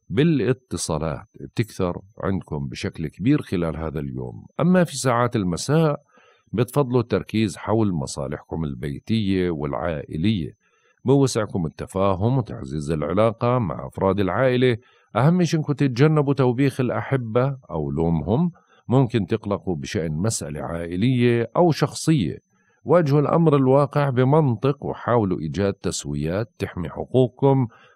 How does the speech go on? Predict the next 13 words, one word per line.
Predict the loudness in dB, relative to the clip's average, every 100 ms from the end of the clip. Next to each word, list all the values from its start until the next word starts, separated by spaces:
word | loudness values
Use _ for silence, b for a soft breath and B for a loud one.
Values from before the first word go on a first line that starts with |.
| b
أهم | 2 2 2
شيء | 0 -2
إنه | -2 -2 -2 -4 -4
ما | -2 -2
تفرضوا | -2 -6 -4 -6 -6 -6
رأيكم. | -4 -2 -2 2 2 2 -4 b b -2
تعتبر | -2 0 -2 -4 -4
فترة | -6 -2 -2 -2 -4
مناسبة | -6 0 0 2 0 2 2 0
للسفر | -4 -8 -4 -4 0 -2 -2 -10
والاستثمار. | -12 -4 0 2 0 -2 -4 -4 -4 -6 -6 -12 -6 -2 0 -2 -8 -16 _ _ _ _ _ _ _ _ _ _ _ _ _ _ _ _ _ _ _ _ _ _ _ _ _ _ _ _ _ _
برج | 0 2 0 -4
العذراء. | -6 -4 -2 -2 -2 -4 -8